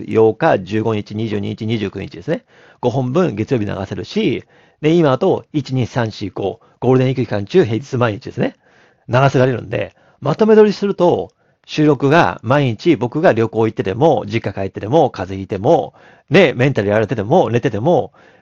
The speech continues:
予約投稿、タイマー機能つけてれば、あの、収録し続けられるんで、山中さんは毎日配信続けられ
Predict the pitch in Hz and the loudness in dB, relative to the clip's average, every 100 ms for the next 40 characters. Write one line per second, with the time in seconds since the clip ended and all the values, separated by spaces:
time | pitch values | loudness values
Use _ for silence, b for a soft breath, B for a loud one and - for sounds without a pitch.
0 | - 117 139 156 139 156 131 107 - 131 | -8 0 2 2 0 2 0 -2 -6 -4
1 | 123 117 123 110 110 110 185 127 - _ | -2 -2 -4 -4 -4 0 0 0 -6 _
2 | _ _ - 101 104 156 139 131 131 123 | _ _ -8 -8 -4 -2 0 0 -4 -4
3 | 123 117 113 101 165 135 123 127 131 135 | 0 0 0 0 2 2 2 0 -2 -2
4 | 127 170 160 104 B B B 120 147 135 | 0 2 2 0 B B B 2 2 2
5 | 143 135 135 135 123 131 139 135 131 | -2 -2 -2 -4 -4 0 2 2 0